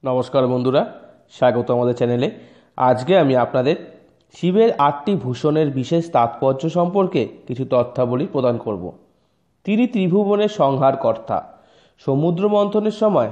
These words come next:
যে গরল বের হয়েছিল, তার পান করে তিনি সমগ্র পৃথিবীকে রক্ষা করেছিলেন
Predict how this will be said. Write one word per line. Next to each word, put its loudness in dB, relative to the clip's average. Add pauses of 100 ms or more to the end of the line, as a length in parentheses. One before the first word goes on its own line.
যে -2
গরল 2
বের 2
হয়েছিল, 0 (120)
তার 4
পান 2
করে -2 (360)
তিনি -2
সমগ্র 0
পৃথিবীকে 0
রক্ষা 2
করেছিলেন -4